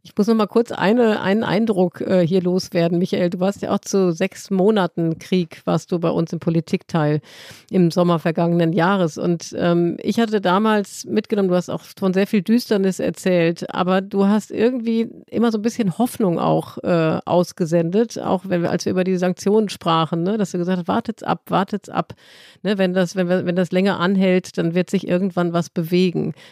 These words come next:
Nur vielleicht, bevor wir zu den Flop Five kommen, hast du, also stehst du jetzt an einem anderen Punkt? Es ist schon alles sehr, sehr deprimierend.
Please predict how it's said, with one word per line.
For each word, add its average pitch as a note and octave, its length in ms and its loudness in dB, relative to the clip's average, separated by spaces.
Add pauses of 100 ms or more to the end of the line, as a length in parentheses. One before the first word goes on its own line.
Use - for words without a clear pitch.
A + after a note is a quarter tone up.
Nur F#3 100 2
vielleicht, G3+ 240 0
bevor A3 380 0
wir A3 80 0
zu G#3 100 -6
den G3+ 140 -2
Flop G3+ 240 -4
Five G3+ 320 0
kommen, D#3+ 260 0
hast F3+ 240 -2
du, A#3 160 2 (340)
also G3 200 0
stehst G#3 640 -4
du G#3+ 60 -8
jetzt A3 180 0
an G3 160 0
einem G3+ 120 0
anderen B3 440 0
Punkt? C#4+ 460 -2
Es - 180 -8
ist - 300 -8
schon - 220 -4
alles G#3 420 -2
sehr, G3+ 280 4
sehr F#3 480 2 (280)
deprimierend. E3 760 0